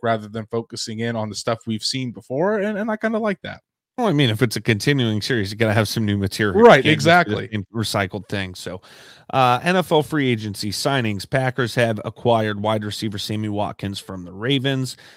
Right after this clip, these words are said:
Speaker 2: Uh, I don't think that's gonna make a huge splash, but Aaron Rodgers seems to be able to make guys that you think are done,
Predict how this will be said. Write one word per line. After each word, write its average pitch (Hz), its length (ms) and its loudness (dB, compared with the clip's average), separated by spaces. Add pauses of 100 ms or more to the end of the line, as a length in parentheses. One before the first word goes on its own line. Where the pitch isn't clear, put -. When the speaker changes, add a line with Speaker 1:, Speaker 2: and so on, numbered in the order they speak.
(160)
Speaker 2:
Uh, 98 100 -6
I 92 200 -2
don't 101 300 -4
think 101 200 -4
that's 107 280 -4
gonna 104 180 -4
make 101 260 -4
a 113 40 -6
huge 147 540 -4
splash, 165 520 -4
but 117 160 -4
Aaron 123 220 -4
Rodgers 120 420 -2
seems 113 480 -4
to 110 460 2
be 110 140 2
able 110 160 2
to 107 60 2
make 107 360 2
guys 104 320 4
that 107 120 -4
you 107 140 0
think 110 300 -6
are 104 180 -6
done, 120 460 6